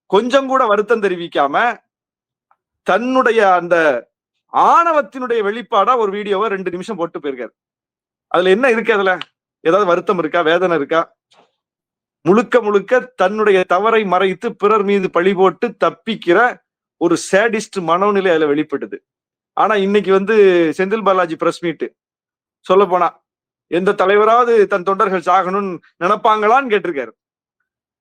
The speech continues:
அது, அது வீடியோவா, விஜய் போட்டது வீடியோவா? எதுல வந்து கரிசனம் இருக்கு மக்கள் மேல? எதுல வந்து மனிதநேயம் வெளிப்படுது? விஜய் போட்ட வீடியோல ஒரு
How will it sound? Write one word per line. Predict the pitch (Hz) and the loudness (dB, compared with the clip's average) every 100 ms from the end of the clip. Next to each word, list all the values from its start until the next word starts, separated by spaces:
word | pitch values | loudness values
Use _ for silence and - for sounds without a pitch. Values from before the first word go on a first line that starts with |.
| _ _ _ _ - | _ _ _ _ -4
அது, | 202 | -2
அது | 185 208 262 | -2 -4 -4
வீடியோவா, | 254 247 226 262 285 | -4 -2 0 2 0
விஜய் | 214 262 | -2 -4
போட்டது | 220 196 170 | -4 -4 -4
வீடியோவா? | 156 151 123 98 - _ _ _ _ _ _ _ _ 156 | -4 -4 -6 -8 -12 _ _ _ _ _ _ _ _ 0
எதுல | 208 294 277 | 0 2 0
வந்து | 240 233 | 0 -4
கரிசனம் | - 214 214 226 208 | -4 -4 -2 -2 -2
இருக்கு | 190 185 | -4 -6
மக்கள் | 175 170 180 | -8 -6 -6
மேல? | 165 156 | -4 -4
எதுல | 165 214 262 | -2 0 0
வந்து | 233 214 233 202 - _ - | 0 -2 -2 -2 -2 _ -8
மனிதநேயம் | 165 233 269 240 208 | -2 0 2 2 0
வெளிப்படுது? | 185 185 180 160 156 151 _ _ _ _ - | 0 -2 -4 -4 -4 -6 _ _ _ _ -6
விஜய் | 180 247 262 233 | -2 2 2 0
போட்ட | 160 214 214 | 0 0 0
வீடியோல | 196 226 226 220 | -2 0 2 4
ஒரு | 196 190 | 2 2